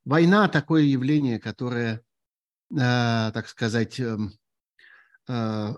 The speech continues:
втягивает в себя любые формы жизни, и это, несомненно, несомненно тоже. Спасибо вам большое.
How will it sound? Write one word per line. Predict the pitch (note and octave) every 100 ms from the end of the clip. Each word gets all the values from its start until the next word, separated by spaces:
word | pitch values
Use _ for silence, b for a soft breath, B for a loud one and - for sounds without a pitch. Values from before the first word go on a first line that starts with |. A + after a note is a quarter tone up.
| -
втягивает | - - G#3 F3+ D#3 D3 C#3+
в |
себя | - C#3+ C#3+ D#3 D3+
любые | B2 C3+ C#3+ E3
формы | C#3+ F3 B2+ C#3
жизни, | B2 B2 F2+ F2+ E2+ -
и | A2+ A#2
это, | B2 C3+ C3+ C3+ A#2 A2
несомненно, | A2 G#2+ A2 A2+ A2 G#2+ G#2 A#2+ _
несомненно | G#3+ G#2+ G2+ G#2 A2 G#2 G2+
тоже. | F#2+ F2 E2
Спасибо | - C3+ - F#3
вам | E3 B2+
большое. | A2+ A2 - G3 C#3